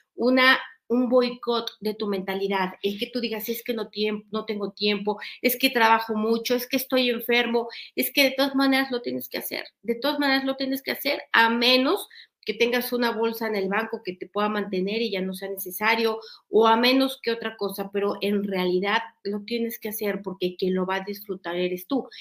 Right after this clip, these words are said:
quien se lo está regalando eres tú. Entonces vamos a ponerte fuerte para ser generoso contigo y vamos a eliminar toda la energía debilitante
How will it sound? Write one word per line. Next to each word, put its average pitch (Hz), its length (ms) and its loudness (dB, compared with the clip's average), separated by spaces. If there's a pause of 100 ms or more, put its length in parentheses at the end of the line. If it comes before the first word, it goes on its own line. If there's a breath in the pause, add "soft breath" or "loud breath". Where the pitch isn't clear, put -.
(180 loud breath)
quien 214 220 6
se 208 120 0
lo 208 100 2
está 202 260 0
regalando 196 720 0
eres 180 240 -4
tú. 202 220 -8 (300 loud breath)
Entonces 202 320 -2
vamos 233 260 -2
a 247 80 -6
ponerte 196 340 -6
fuerte 208 300 -8
para 185 260 -4
ser 202 140 -6
generoso 208 960 -2
contigo 233 580 -2 (300 loud breath)
y 214 80 0
vamos 262 280 4
a 294 60 2
eliminar 226 480 0
toda 247 160 0
la 247 60 0
energía 226 400 -2
debilitante 214 840 0